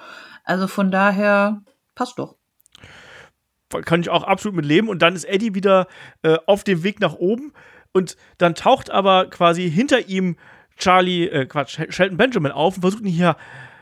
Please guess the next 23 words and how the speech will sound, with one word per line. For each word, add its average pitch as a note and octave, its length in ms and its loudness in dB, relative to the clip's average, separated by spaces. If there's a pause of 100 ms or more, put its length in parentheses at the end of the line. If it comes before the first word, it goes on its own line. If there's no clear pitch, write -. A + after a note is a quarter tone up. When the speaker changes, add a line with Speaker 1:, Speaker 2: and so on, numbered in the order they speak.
(140)
Speaker 2:
ja, D3 320 2
äh, C3+ 200 4 (480)
äh, A#2+ 40 -12 (420)
runterzuziehen. G#3+ 720 0
Und F#3 160 -6
dann A#3 160 4
kommt D4 220 -2
eine, B3 260 2
eine G#3 140 -2
überraschende F#3 500 0
Aktion, E3 340 -2
liebe D3+ 180 -2
Mella, E3+ 260 2
weil F3+ 80 4
dann F#3 240 -2
kommt C4+ 240 -4
Tajiri G3 340 0
von F#3+ 180 0
der E3 120 -4
anderen C4+ 260 0
Seite C#3 360 0
an. D3+ 160 0 (500)
Und F#3 320 -2